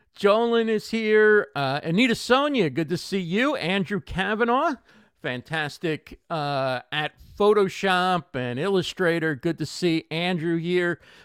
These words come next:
Jesse Guthrie, fantastic graphic designer. Great to see you. Uh, Rudy, uh, Anita Sonia says, "Welcome back, Ross." And of course, Anita's in the middle of doing a hundred Days Live with Sonia. Pretty cool,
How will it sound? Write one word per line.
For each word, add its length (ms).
Jesse 380
Guthrie, 540
fantastic 800
graphic 480
designer. 600
Great 320
to 100
see 280
you. 600
Uh, 300
Rudy, 580
uh, 320
Anita 380
Sonia 680
says, 240
"Welcome 380
back, 360
Ross." 540
And 160
of 80
course, 240
Anita's 380
in 80
the 80
middle 360
of 320
doing 460
a 120
hundred 460
Days 440
Live 340
with 140
Sonia. 500
Pretty 300
cool, 500